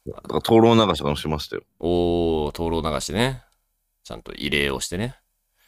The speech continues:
Speaker 1: そうそうそう。
Speaker 2: はい。すごい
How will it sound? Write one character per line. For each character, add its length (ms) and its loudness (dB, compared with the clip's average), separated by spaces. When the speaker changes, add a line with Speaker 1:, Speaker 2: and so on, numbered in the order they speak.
Speaker 1:
そ 80 -12
う 40 -10
そ 180 -20
う 20 -14
そ 360 -8
う。 40 0
Speaker 2:
は 60 -4
い。 600 -14
す 300 -10
ご 180 -8
い 640 -12